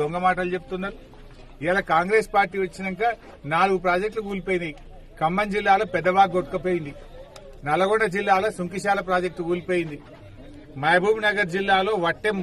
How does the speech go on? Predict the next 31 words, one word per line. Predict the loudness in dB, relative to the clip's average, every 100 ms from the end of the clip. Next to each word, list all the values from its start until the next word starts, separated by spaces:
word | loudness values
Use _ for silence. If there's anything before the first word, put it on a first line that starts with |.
| -8 -2
పంప్ | -2 0 0
హౌస్ | 0 0
నీళ్లలో | 0 2 2 0
మునిగిపోయింది, | -4 -4 -2 -4 -4 -12 -16 -20 -20 -20 -20 -10
నిన్నగాక | -4 0 4 4 4 -2
మొన్న | -2 0
ఎస్ఎల్బీసీ | 0 -2 -2 -4 -4 -2
టనల్ | 0 0 -2
కూలింది. | -4 -6 -8 -16 -20 -20 -18 -14 -2 2
ఏడాది | 4 2 2 0
అద్దంలో | 0 -2 2
నాలుగు | 2 2 0
గుల | 0 0
కొట్టిరు | -2 -4 -4
మీరు. | -8 -10 -18 -20 -20 -20 -20 -6
ఇవాళ | 0 2 2
ఇంత | 0 0
పెద్ద | 2 2 2
కాళేశ్వరంలో | 2 2 0 0 -6 -2 -4
ఒక్క | -4 -4 -4 -2
పిల్లర్ | 0 0 0 2
వంగింది | 0 0 -4 -2 -2
కంతే. | -2 -2 -4 -8 -18 -18 -20 -10 -8
ఒక్క | -4 -4 0
పిల్లర్ | 0 2 0
వంగితే | 0 0 -2 -2 -2
ఇంత | -2 -2
లొల్లి | 0 -2 -2
పెట్టి | -2 0 -2 0
బదనాం | -2 0 -4 -2 -2
చేసి | -4 -4